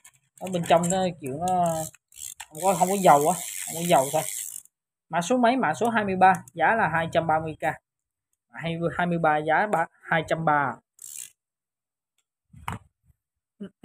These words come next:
Con tiếp theo là một con bản Thái Lan xuất Nhật nhá. Con này thuộc bản Thái Lan. Daiwa Long Cát ạ. Con này Long Cát A một nghìn, một nghìn sáu trăm nhá,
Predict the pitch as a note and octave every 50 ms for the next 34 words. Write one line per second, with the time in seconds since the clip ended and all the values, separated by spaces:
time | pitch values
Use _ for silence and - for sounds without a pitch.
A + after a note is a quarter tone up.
0 | G#3 - - _ _ _ _ _ _ _ _ _ - - _ _ _ _ - G#3
1 | G#3+ B3+ B3 - - A3 G#3+ G#3 G3 F3 E3+ D#3+ D#3+ - F#3 F#3 F#3 C#3+ B2+ D3
2 | E3 - - F#3 G#3 A#3+ A#3 G3 F3+ E3+ E3+ - G3+ E3+ D3 - F3+ G3+ G#3 -
3 | G#3 F3+ E3 - - D#3 D3+ B2+ B2+ D3+ D#3 - E3 F#3 G#3 G3+ F#3+ - - -
4 | - - - _ _ _ _ _ _ _ _ - G#3 G#3+ G#3+ G#3 G#3+ G#3 G#3 G#3
5 | G#3 G3+ G3+ G3+ F#3 - - G#3+ A3+ - E3 - - - - - - - - A3+
6 | A3 A3+ G#3+ G3+ G#3 G#3+ G#3+ G3+ - A#3+ B3 A#3+ - - G#3+ G3+ G3 G3 F#3+ F#3
7 | E3+ D#3+ - - F3+ E3 D#3+ D#3 D#3 D#3 D3+ D3+ C#3+ C3+ - _ _ _ _ _
8 | _ _ _ _ _ _ _ _ _ _ _ _ _ _ _ _ - F3+ F3 F3
9 | G3 F#3 E3+ E3+ - - A#3 - A#3+ F#3+ F3 F3+ G#3